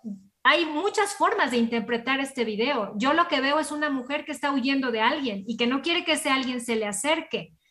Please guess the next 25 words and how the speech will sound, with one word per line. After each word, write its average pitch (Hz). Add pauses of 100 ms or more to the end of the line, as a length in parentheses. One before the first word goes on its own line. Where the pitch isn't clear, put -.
(800)
Sin 285
embargo, 302
lo 302
que 277
dicen 285
las 254
amigas 285
es 277
que 277
ella 285
estaba 277
inquieta 302
y 233
que 233
estaba 262
nerviosa, 285
que 247
estaba 262
perturbada 247
y -
que 294
ellos 277
trataban 247
de 226
ayudarla. 226